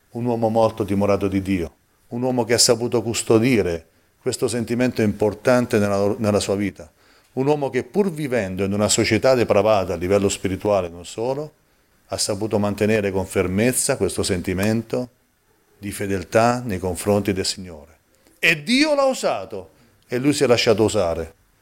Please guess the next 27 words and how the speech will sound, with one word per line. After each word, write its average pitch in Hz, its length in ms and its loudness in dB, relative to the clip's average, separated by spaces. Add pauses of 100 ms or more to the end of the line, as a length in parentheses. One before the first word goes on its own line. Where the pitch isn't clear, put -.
(160)
portando 113 560 0
gloria 170 300 4
al - 60 2
Signore 95 600 0 (380)
e 101 100 -8
del 98 160 -4
bene 98 220 -2
anche 101 260 -2
ai 98 60 4
fratelli. 90 520 -2 (260)
È - 120 -18
bellissimo 101 540 -6
questo. 78 320 -18 (680)
Che - 100 -10
il 131 60 -6
Signore 156 400 0
ci 127 120 -4
porti 113 320 -2
ad 110 120 2
essere 95 420 -2
come 95 400 -2 (420)
quest'uomo, 95 580 -2
come 98 200 0
Abdia, 87 440 0 (260)
che 147 140 -6
ci 160 200 -6
porti 104 580 -2